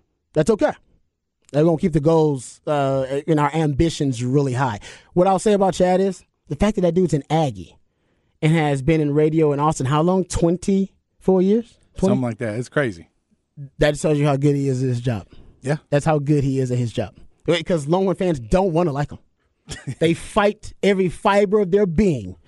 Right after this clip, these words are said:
Speaker 1: to like Chad Hastings or, <laughs> you know, to agree with him. He's an Aggie, so naturally there's a wall they put up like, "Oh, God, this guy's an Aggie." No matter what he's saying, it's coming from an Aggie.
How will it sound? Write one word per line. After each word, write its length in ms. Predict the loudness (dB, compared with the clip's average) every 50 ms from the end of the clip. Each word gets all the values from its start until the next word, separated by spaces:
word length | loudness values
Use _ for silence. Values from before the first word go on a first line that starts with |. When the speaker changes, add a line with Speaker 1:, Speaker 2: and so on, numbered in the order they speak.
| _ -20 -20 -20 _ _ _ -2
Speaker 1:
to 140 | 2 2 2
like 440 | 2 0 0 2 2 2 2 0 -2
Chad 320 | 0 0 2 2 2 2 2
Hastings 680 | 2 0 0 -2 -2 0 0 2 2 2 0 -2 -2 -2
or, 600 | -2 0 2 2 2 0 0 0 0 -2 -4 -6 -10 -12
<laughs> 80 | -6 0
you 100 | 0 2 2
know, 140 | 2 0 0 0 0 0 0 0 -2 -2 -8 -8 -14 -14 -16 -16 -10 0
to 220 | 2 2 4 4
agree 400 | 2 0 -2 -2 -2 0 2 2
with 160 | 2 2 2
him. 200 | 2 2 2 2
He's 140 | 2 0 0
an 100 | 0 -2 0 2
Aggie, 380 | 2 4 4 2 2 0 -2
so 340 | 0 0 0 2 2 2 2 0 -2 -6 -6
naturally 640 | -6 -2 0 0 0 0 -2 -2 -4 -4 -2 -2 -2 0
there's 280 | 2 2 2 2 0
a 140 | -2 -4 -4
wall 520 | -2 -2 0 2 2 2 2 2 0 -2
they 160 | -2 -2 -2 0
put 200 | 0 0 0 0
up 160 | -4 -6 -8
like, 140 | -10 -12 -10
"Oh, 180 | -12 -14 -14 -14 -18 -20
God, 160 | -20 -20 -20 -18
this 140 | -18 -18 -14
guy's 240 | -14 -14 -12 -12 -14
an 100 | -14 -12
Aggie." 360 | -12 -12 -10 -8 -8 -8 -10 -8 -8 -8 -8 -8 -10 -14 -18 -12 -4 -2
No 60 | 0
matter 160 | 0 0 -2
what 200 | 0 0 0 0
he's 140 | -2 -4 -4
saying, 360 | -4 -4 -2 0 0 0 0
it's 140 | 0 -2 -2
coming 260 | -2 0 0 0 0
from 180 | 0 0 -2 -2
an 80 | 0 -2
Aggie. 400 | -2 -2 -4 -6 -8 -12 -20